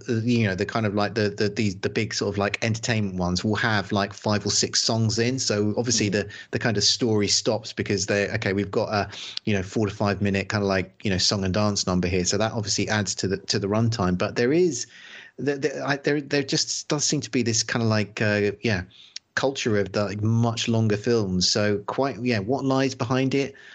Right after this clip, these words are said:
Speaker 1: I, uh, I don't yet know the answer, but I'd, I would, uh, I'd love to find out. There's lots of,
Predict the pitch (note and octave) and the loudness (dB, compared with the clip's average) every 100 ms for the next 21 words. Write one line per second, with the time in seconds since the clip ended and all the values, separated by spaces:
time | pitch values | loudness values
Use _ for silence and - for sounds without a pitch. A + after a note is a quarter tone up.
0 | - - A2 A2 A2 A2 G#2+ G#2+ G#2+ G#2+ | -12 0 2 4 4 4 4 4 4 2
1 | G#2 A2 A#2+ A#2 A#2+ A2 G#2+ G#2 G2+ F#2+ | 0 0 -2 0 0 2 2 2 0 0
2 | F#2 F2+ F#2 F#2+ F#2 G#2 G#2 G2+ G2 G2 | -2 0 0 0 0 0 2 2 2 2
3 | G#2 G2 - A2 A2 A#2 A#2+ A2+ - A2+ | 0 0 2 2 2 2 2 0 -2 0
4 | G#2+ F#2+ F2+ B2 E3+ F#3+ F#3 D#3 | 0 2 0 2 2 2 0 -2